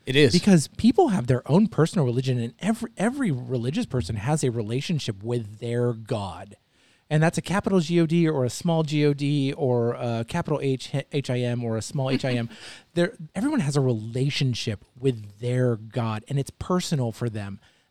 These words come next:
Speaker 2: They don't have a belief in religion.
Speaker 1: Yeah.
Speaker 2: But a lot of these people have this, like,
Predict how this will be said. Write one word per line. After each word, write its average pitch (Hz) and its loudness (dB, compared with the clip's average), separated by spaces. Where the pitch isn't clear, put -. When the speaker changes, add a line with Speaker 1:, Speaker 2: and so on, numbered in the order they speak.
Speaker 2:
They 180 4
don't 240 2
have 175 4
a 147 6
belief 131 -2
in 123 -2
religion. 101 -6
Speaker 1:
Yeah. 71 -6
Speaker 2:
But 151 0
a 143 -4
lot 131 0
of 131 -2
these 143 0
people 190 0
have 117 -2
this, 110 -10
like, 107 -16